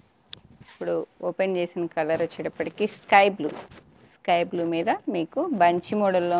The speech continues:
ఉన్నది, రస్ట్ కలర్ ఫ్లవర్స్ వచ్చాయి. Sky blue with rust color. Eighty-seven inches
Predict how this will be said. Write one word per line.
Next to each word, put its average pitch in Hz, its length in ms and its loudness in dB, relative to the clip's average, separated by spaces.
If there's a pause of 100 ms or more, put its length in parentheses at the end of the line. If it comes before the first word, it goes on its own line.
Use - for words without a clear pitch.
ఉన్నది, 175 300 2 (680)
రస్ట్ 226 300 2 (100)
కలర్ 226 340 6
ఫ్లవర్స్ 156 440 2
వచ్చాయి. - 300 -10 (960)
Sky 180 240 4 (140)
blue 196 220 2
with 208 180 0 (100)
rust - 240 -2 (120)
color. - 220 -6 (340)
Eighty-seven 233 680 4
inches 254 380 2